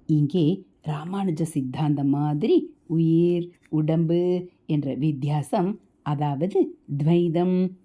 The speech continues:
துவனித்தாலும் சிதானந்தகாரம் என்று முடிப்பதால் எல்லாம் அத்வைதமாகி விடுகிறது. சச்சிதானந்தத்தில் என்னதான் சத்தை விட்டு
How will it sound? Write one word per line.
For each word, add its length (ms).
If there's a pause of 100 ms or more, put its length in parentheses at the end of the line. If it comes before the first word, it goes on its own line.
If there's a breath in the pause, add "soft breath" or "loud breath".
(220)
துவனித்தாலும் 920 (440 loud breath)
சிதானந்தகாரம் 1120 (400)
என்று 240
முடிப்பதால் 640 (320)
எல்லாம் 560
அத்வைதமாகி 760
விடுகிறது. 460 (1600)
சச்சிதானந்தத்தில் 1080 (420)
என்னதான் 680 (280)
சத்தை 480
விட்டு 340